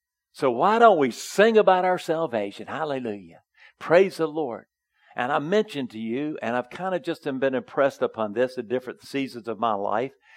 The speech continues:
and that is how thankful I am that God saved me,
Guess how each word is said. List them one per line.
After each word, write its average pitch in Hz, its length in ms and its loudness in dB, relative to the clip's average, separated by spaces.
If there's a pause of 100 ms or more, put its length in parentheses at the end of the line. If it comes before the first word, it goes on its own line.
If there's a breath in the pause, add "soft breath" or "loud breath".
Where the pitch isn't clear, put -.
(180 loud breath)
and 127 200 -4
that 160 220 2
is 131 360 -2
how 135 280 0
thankful 170 840 -2
I 127 260 -4
am 117 400 -4 (300 soft breath)
that 110 200 -6
God 117 320 0
saved 98 380 -6
me, 90 240 -14